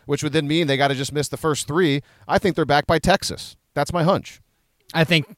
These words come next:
Speaker 2: I think that's what's gonna happen, too. That's kind of always been what I figured would happen.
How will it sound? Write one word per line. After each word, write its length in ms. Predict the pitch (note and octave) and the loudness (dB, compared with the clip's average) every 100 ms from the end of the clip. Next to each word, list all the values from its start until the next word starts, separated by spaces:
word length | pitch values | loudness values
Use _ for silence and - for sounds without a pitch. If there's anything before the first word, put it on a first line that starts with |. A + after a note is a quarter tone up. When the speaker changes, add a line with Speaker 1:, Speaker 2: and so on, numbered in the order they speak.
| - | 0
Speaker 2:
I 140 | D#3+ | 0
think 180 | E3+ D3 | 2 4
that's 220 | D3 C3+ | 4 4
what's 120 | C#3 | 0
gonna 140 | D3 B2+ | 0 2
happen, 320 | C3 B2 B2 | 2 0 -2
too. 160 | B2+ C3 | 0 0
That's 160 | C3+ | 0
kind 220 | - D#3 | 2 2
of 80 | C3+ | 6
always 360 | C3+ B2+ B2+ A#2 | 6 6 4 0
been 440 | B2+ A#2+ A#2 G#2+ | -2 -2 -2 -2
what 180 | A#2 C#3 | 2 4
I 120 | C3 | 4
figured 440 | - - A#2+ A#2 G#2+ | 2 -4 -2 -2 -2
would 140 | A2 | -4
happen. 420 | A2 G2+ G#2+ G#2+ | -4 -6 -6 -10